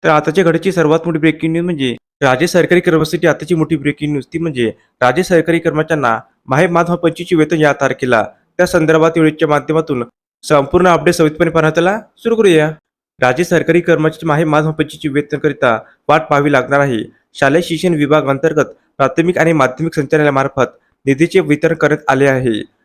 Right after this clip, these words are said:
परंतु मार्च महिन्यानंतर राज्यातील सर्व कोषागार कार्यालयांतर्गत शिल्लक निधी ही सरकारकडे सरेंडर केली जाते व परत आवश्यकतेनुसार कोषागार कार्यालयांना वितरित केली जाते.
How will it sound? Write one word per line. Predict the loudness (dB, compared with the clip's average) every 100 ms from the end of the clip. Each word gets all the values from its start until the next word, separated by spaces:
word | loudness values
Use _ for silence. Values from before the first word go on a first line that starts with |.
| _
परंतु | 2 2 0 -2 -2 -6 _ -4
मार्च | 0 0 0
महिन्यानंतर | 0 2 0 0 0
राज्यातील | 2 0 0 -2
सर्व | 0 0 0
कोषागार | 0 -2 0 0
कार्यालयांतर्गत | 0 0 0 -2 0 2 2 0 -12 _ _
शिल्लक | -2 0 0
निधी | -2 -2
ही | -2 -2 -4 -6 _ _
सरकारकडे | 0 2 2 2 0
सरेंडर | 2 2 0 -4
केली | -4 -2
जाते | -2 -2 -6 -8 -10 _ _
व | 0
परत | 2 2 2
आवश्यकतेनुसार | 0 0 -4 -4 -4 -2 0 0
कोषागार | -4 -2 0 2
कार्यालयांना | 2 2 4 2 2 0 0 -6 _
वितरित | -2 2 2 2
केली | -2 0
जाते. | 0 0 -4